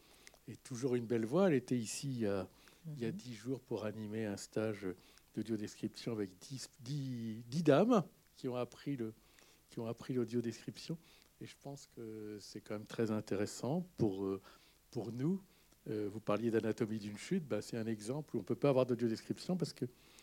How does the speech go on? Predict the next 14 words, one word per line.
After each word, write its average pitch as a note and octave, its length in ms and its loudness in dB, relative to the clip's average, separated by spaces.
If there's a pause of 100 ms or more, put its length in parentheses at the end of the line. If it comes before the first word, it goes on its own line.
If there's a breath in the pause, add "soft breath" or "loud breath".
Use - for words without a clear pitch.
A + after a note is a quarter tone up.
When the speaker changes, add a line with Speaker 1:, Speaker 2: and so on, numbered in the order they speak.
(140)
Speaker 1:
c'est - 160 -8
un G#2+ 60 0
film E3+ 300 -4
en C3 120 -2
V A#2 240 0
O D#3+ 420 -4
et G#2+ 600 -8
plus A#2 180 -2
ou A#2 60 2
moins, B2 340 2 (560 loud breath)
on G#2 80 -12
l'a A2 140 -8
réclamé, B2 600 -6
mais C3 100 -8